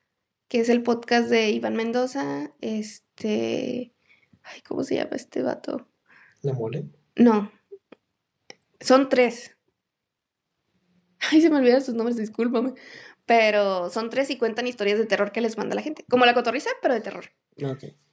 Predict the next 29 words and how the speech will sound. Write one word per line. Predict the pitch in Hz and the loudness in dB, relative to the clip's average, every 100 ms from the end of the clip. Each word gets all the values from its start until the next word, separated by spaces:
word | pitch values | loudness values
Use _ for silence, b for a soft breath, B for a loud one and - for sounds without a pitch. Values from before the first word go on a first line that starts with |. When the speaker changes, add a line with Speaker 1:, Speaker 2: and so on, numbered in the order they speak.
| - | -2
Speaker 1:
Y | - 240 233 220 214 190 - | 4 4 4 0 0 0 0
ese | 285 | 0
también | 285 240 233 | 0 -2 -4
está | 226 | -4
chido | 226 254 233 - | -4 -4 -4 -4
para | 247 240 | -4 -4
que | 208 185 185 120 | -4 -4 -4 -4
lo | 202 | -4
pongas | 202 226 233 | -2 -2 -2
de | |
fondo, | 226 196 175 - | -2 -4 -4 -8
porque | 233 | -8
sí | 226 240 | -4 2
salen | 233 240 285 | 4 4 0
como | 285 226 208 | -2 -2 -4
que | 208 | -8
con | 220 214 | -8 -6
sus | 214 175 - - _ _ _ _ _ _ - | -4 -6 -12 -20 _ _ _ _ _ _ -12
Speaker 2:
Cosas. | 123 - - - 226 | -12 -10 -14 -14 -2
Speaker 1:
con | 240 | 0
sus | 233 220 | 2 2
cosas. | 226 214 | 2 4
O | |
sea, | 214 170 | 2 2
sale | 262 233 | 4 4
la | 302 277 | 4 0
historia | 214 262 | 0 -2
de | 302 | -2
terror, | 185 320 | -4 -4